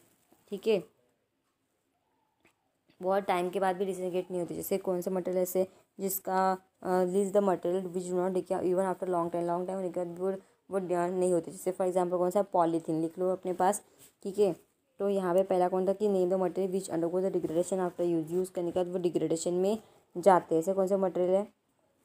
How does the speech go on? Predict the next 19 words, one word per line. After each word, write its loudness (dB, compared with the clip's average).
जिसका -2
हम 0
डिग्रेडेशन 4
करते 0
हैं 0
तो 0
वो 4
यूज़ -2
होने 2
के -4
बाद 2
वो 0
डिग्रेडेशन 2
होते -2
हैं, -2
मतलब -2
जिसका -6
ब्रेकिंग -4
डाउन -4